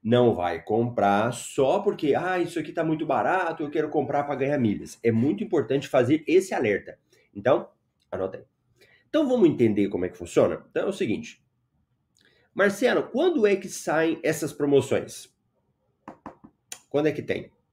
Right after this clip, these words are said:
Sabe quando? Sabe quando tem essas promoções? Todos os dias.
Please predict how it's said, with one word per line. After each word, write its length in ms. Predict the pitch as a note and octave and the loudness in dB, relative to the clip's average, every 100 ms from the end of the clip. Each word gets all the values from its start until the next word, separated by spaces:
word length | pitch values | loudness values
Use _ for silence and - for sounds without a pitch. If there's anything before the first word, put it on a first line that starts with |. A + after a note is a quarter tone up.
| _ _ _ _ _ _ | _ _ _ _ _ _
Sabe 320 | - B2 A#2 | -8 -4 -2
quando? 460 | B2 C#3+ G#2 F2+ - _ _ - D#3 - | 2 2 2 -4 -14 _ _ -20 -18 -16
Sabe 500 | - - F3+ E3+ E3 | -10 -4 -2 0 0
quando 320 | D#3+ D3+ C#3+ | 4 4 4
tem 120 | D3 | 2
essas 220 | C#3 C3+ A#2+ | 2 0 0
promoções? 800 | B2+ A#2 A#2 E3 B2+ G#2 - _ _ _ _ _ _ - | 2 4 4 4 4 0 -8 _ _ _ _ _ _ 4
Todos 720 | G3 F3 E3 D#3+ C#3+ B2+ A#2 | 8 10 8 6 6 4 4
os 220 | A2 G2 F2 | 2 -2 -2
dias. 600 | G#2 G2 D#2+ D#2 - | -2 -2 -4 -8 -16